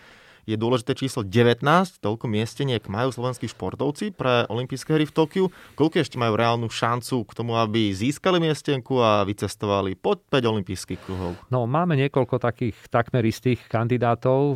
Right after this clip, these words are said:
Speaker 2: ktorí by mali splniť, e, tie tvrdé olympijské kritériá. Predpokladáme, že ešte bude sa zdvojnásobiť ten počet, e, počet účastníkov. Dúfame, že aj viac ako teda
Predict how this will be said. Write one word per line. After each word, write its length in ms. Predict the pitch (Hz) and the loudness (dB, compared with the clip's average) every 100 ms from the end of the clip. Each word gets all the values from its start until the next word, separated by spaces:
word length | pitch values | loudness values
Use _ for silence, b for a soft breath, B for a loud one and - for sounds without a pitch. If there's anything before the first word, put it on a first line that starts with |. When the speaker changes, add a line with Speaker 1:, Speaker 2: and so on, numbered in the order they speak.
| 117 98 98 92 | -4 -8 -10 -2
Speaker 2:
ktorí 240 | 113 117 | 0 0
by 120 | 113 113 | -2 -2
mali 160 | 117 | -2
splniť, 400 | 113 - 123 131 | -2 -2 0 0
e, 400 | 117 - 117 107 | -4 -8 -6 -6
tie 160 | 107 117 | -4 -6
tvrdé 320 | - 120 120 | -4 -2 0
olympijské 560 | 117 117 113 117 123 110 | 0 -2 -4 -4 -4 -2
kritériá. 640 | 120 117 127 127 127 135 B B B B | -4 0 -2 0 0 0 B B B B
Predpokladáme, 720 | 147 175 175 151 143 139 135 | 2 6 6 6 6 6 4
že 320 | 117 127 120 - - - | 4 6 4 2 -14 -6
ešte 320 | 135 127 135 | -4 0 -2
bude 320 | 120 120 117 | -2 2 2
sa 160 | - 120 | 2 -2
zdvojnásobiť 800 | 92 113 127 104 - 101 104 101 | 4 4 6 4 0 -2 -2 -4
ten 20 | 98 | -2
počet, 400 | 107 - 95 - 95 | -4 -4 -8 -6 -6
e, 400 | 90 90 - 92 | -4 -4 -6 -10
počet 320 | - 98 101 92 | -8 -8 -6 -6
účastníkov. 880 | 101 113 - 117 110 120 127 127 B B B | -4 -4 -2 -4 0 2 2 2 B B B
Dúfame, 400 | 117 120 120 104 | -4 -2 0 0
že 80 | 110 | 0
aj 120 | 98 | 0
viac 160 | 98 110 113 | 2 2 2
ako 160 | 120 | -2
teda 320 | 110 113 117 | -2 0 0